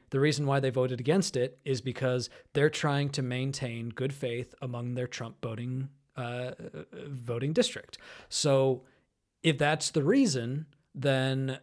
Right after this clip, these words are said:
the reason why they voted for, uh, voted against it is not necessarily as a, "I'm being intellectually honest." It's very much, "I'm being intellectually dishonest." Also,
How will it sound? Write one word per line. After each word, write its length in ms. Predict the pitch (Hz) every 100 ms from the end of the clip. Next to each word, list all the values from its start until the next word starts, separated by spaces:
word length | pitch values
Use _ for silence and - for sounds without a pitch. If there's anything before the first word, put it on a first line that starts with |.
| _ _ _ _ _ _ _ _
the 180 | 151 156
reason 400 | 139 185 202 175
why 200 | 165 160
they 120 | 160
voted 380 | 139 156 151 135
for, 360 | - - 226 151
uh, 120 | 147 139
voted 360 | 120 156 143
against 380 | 131 170 202 -
it 180 | 135 131 - _
is 160 | 143 135
not 180 | 156 160
necessarily 720 | 143 147 - 139 143 135 139
as 240 | 139 127
a, 240 | 135 127 123 - _
"I'm 160 | 143 143
being 200 | 139 135
intellectually 560 | 131 131 123 - 123 165
honest." 480 | 220 131 156 - -
It's 400 | 135 123 - - _ _ _ -
very 180 | 131 127
much, 220 | 120 123
"I'm 100 | 117
being 160 | 120
intellectually 460 | 120 - 123 - 156
dishonest." 580 | 170 226 120 117 131 - - - - -
Also, 520 | 254 254 143 113